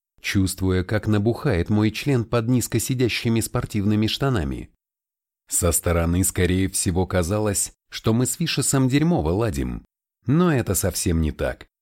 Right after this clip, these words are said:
Конечно, мы не так близки друг с другом, как с остальными парнями, но всё же остаёмся верными друзьями. «Так и есть, и мне помогает Джейми.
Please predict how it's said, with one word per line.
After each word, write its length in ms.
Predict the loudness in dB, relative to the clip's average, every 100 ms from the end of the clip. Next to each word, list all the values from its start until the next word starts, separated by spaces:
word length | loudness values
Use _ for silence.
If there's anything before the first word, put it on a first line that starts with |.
| _ _ _ _ -4
Конечно, 540 | 0 0 0 0 0
мы 160 | 2 2
не 140 | 2
так 280 | 2 0 0
близки 360 | 0 0 -2 -2
друг 240 | -2 -2
с 40 |
другом, 360 | -2 -2 -2 -2
как 200 | -2 -2
с 80 | -2
остальными 520 | -2 0 0 2 2
парнями, 640 | 0 -2 -2 -2 -6 -10 _ _ _ _ _
но 260 | 0 2 2
всё 300 | -2 -2 0
же 160 | 2
остаёмся 600 | 0 0 -2 -2 -2 0 0
верными 460 | 2 2 2 2
друзьями. 720 | 0 -2 -2 -4 -4 -6 -10 _ _ _ _ _ _ _ _ -4
«Так 260 | 0 2 4
и 60 |
есть, 460 | 4 2 0 -6 -14 _ _ -6
и 160 | 0
мне 240 | 4 4 4
помогает 560 | 2 2 2 2 2
Джейми. 600 | 0 0 0 -2 -4 -8